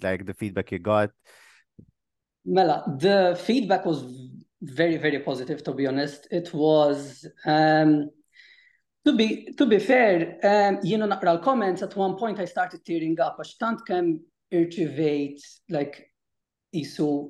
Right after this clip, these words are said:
Speaker 2: love and support from
Speaker 1: Mm-hmm.
Speaker 2: people that I knew, knew, people that I didn't know. It, it's, eh, it was an overwhelming feeling in a very positive and good way.
Speaker 1: Amazing.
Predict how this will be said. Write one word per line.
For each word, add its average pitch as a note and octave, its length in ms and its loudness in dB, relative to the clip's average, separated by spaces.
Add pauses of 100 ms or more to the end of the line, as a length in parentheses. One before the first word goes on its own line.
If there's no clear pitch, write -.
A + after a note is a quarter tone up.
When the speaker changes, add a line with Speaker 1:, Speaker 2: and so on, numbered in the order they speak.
(140)
Speaker 2:
love E3+ 400 4
and D#3 120 4
support D3 600 0
from D3+ 540 0
Speaker 1:
Mm-hmm. F#2 220 -8 (220)
Speaker 2:
people F3 300 0
that E3+ 160 -2
I E3+ 100 0
knew, D#3 420 -2
knew, D3 400 -4
people E3+ 260 -10
that F3 140 -6
I D3+ 80 -2
didn't D3 480 -4
know. C3 460 -4
It, F#3+ 300 -4 (300)
it's, - 680 -10 (220)
eh, D3 240 0
it - 160 -6
was D#3+ 460 -4 (640)
an G#3 180 0
overwhelming F#3+ 640 4
feeling D#3 360 -2
in F3+ 120 2 (100)
a F3+ 300 0
very F#3 320 0
positive E3 400 -4
and D#3 160 -4
good C#3+ 140 -6
way. B2+ 340 -10 (360)
Speaker 1:
Amazing. F2 640 -4